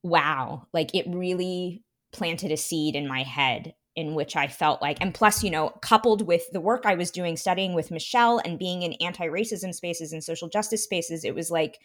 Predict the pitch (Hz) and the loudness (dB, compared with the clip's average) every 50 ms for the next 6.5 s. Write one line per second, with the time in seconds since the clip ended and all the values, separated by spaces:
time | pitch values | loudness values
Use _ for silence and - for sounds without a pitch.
0 | _ - - _ _ _ _ _ 196 214 240 254 240 240 - - - 240 226 226 | _ -20 -20 _ _ _ _ _ 2 2 4 2 2 -2 -4 -4 0 2 4 4
1 | 220 208 190 185 202 190 - - - 190 202 208 208 196 202 208 - - 202 214 | 4 4 2 2 2 0 0 4 8 8 8 8 8 6 0 -2 -4 -4 -4 -4
2 | 208 - 190 170 165 165 185 196 208 202 170 143 151 156 151 151 160 160 170 170 | -2 -2 -4 -4 -4 -2 -2 -2 0 0 -2 -2 -2 -4 -2 -2 -2 -2 -2 -2
3 | 165 165 165 165 165 160 151 151 147 147 135 175 190 208 185 - - - - 120 | -4 -2 -2 -4 -2 -2 -2 0 0 0 0 0 0 0 -2 -6 -6 -8 -8 -8
4 | 117 - - - - - 175 170 165 156 151 156 147 156 - _ _ - - _ | -8 -10 -10 -14 -10 -8 -6 -6 -4 -6 -6 -8 -10 -12 -14 _ _ -20 -20 _
5 | _ _ - 190 196 196 202 220 220 - - 226 220 - - 233 226 226 233 220 | _ _ -2 0 0 2 0 0 -2 -2 -4 -6 -6 -2 0 2 2 4 2 2
6 | 196 190 180 160 156 156 - - - | 0 0 0 0 0 -2 -4 -8 -20